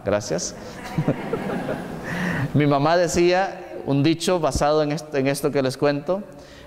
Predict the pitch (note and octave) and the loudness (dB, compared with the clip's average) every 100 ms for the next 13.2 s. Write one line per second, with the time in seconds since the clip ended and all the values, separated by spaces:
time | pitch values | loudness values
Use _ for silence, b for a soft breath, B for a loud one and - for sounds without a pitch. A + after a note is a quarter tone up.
0 | B C3+ C3+ D#3 F3 F3+ D#3+ D#3 D3+ C3 | B 0 2 4 4 2 2 2 4 2
1 | A2+ D3+ D#3 C#3 C3+ B2+ A#2 - G2 F#2+ | 2 0 0 0 2 2 0 0 -2 -2
2 | F#2 - - - - - - - - - | -6 -8 -20 -20 -20 -20 -20 -20 -20 -10
3 | - A2+ G#2+ D3+ D3 E3+ D#3 B2+ A2 B2 | 0 0 2 0 0 0 0 -2 -2 -2
4 | A#2 - D#3 - F3 C3 A2+ B2 B2 C3+ | 0 0 0 2 2 2 0 0 2 2
5 | C3+ F3 F3 C3 A2+ A#2+ D3 G3 - - | 0 -4 -2 0 2 2 2 -2 -8 -4
6 | A2 G2+ F#2 - F2+ - - - B B | -2 -2 -4 -4 -10 -14 -20 -20 B B
7 | B B B - - - C#3 C3+ C#3+ C#3 | B B B -20 -20 -6 0 0 0 0
8 | C3 - F3 F#3 D#3+ D3 C3+ D3 F#3 F#3 | 0 2 2 2 0 0 0 2 2 0
9 | C#3+ B2 - A2+ F#2+ E2+ D#2+ - - B | 0 -2 0 0 2 0 -4 -8 -16 B
10 | B B B B D#3+ E3 E3 E3+ F#3+ B3 | B B B B 2 2 4 4 4 6
11 | B3 A3 E3+ D#3 - D3+ E3+ G3+ G#3 F3+ | 6 4 2 -2 -2 0 2 2 0 -2
12 | F3 F3 A#3 A3 D3+ C3+ C3 - C#3+ D3 | 0 2 4 4 2 0 -2 0 2 2
13 | G#2+ | 0